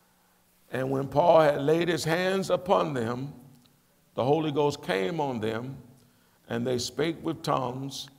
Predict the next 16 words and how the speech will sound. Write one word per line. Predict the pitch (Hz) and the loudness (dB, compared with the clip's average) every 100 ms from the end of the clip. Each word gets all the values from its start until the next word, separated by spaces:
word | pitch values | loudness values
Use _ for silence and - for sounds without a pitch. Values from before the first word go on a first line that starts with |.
| _ _ _ - | _ _ _ -10
and | 127 120 | -8 0
prophesied." | 156 143 113 - 65 - - _ - | 2 2 -2 -8 -10 -12 -20 _ -8
Now, | 127 127 110 - - - _ _ _ _ _ _ _ _ _ _ | -4 -4 -6 -12 -20 -20 _ _ _ _ _ _ _ _ _ _
first | - 156 151 | 0 0 0
of | 143 | -4
all, | 135 135 123 | -2 0 -2
I'm | 117 | -2
gonna, | 117 - - | -6 -8 -10
I'm | 120 | -10
gonna | 120 | -8
do | 131 | -8
this | 127 | -8
in | 135 | -10
reverse | 120 127 127 117 | -8 -6 -6 -6
order. | - 139 - | -8 -8 -8
Prophesy. | - - 147 - - - - - - | -14 2 4 4 0 -4 -6 -6 -14